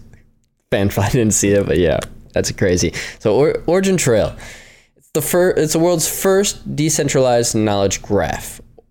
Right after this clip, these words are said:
organizing humanity's most important assets and making them discoverable, verifiable, and valuable. It connects the physical world, such as things like art, healthcare, fashion, education,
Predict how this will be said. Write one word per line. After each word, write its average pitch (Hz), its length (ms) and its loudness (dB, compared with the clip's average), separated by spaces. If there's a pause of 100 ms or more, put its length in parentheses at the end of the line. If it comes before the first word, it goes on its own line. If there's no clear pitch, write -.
(100)
organizing 139 560 2
humanity's 143 840 2
most 110 260 0
important 131 440 0
assets 107 500 0
and 113 160 0
making 120 340 0
them 107 180 2
discoverable, 90 680 -2 (680)
verifiable, 139 600 2
and 107 240 0
valuable. 78 500 0 (300)
It 113 120 -2
connects 135 420 0
the 120 120 -2
physical 156 380 2
world, 135 460 2 (280)
such - 420 -2
as 101 140 0
things 101 240 0
like 85 260 -4
art, 151 520 -2
healthcare, 139 640 0
fashion, 127 600 0
education, 135 600 0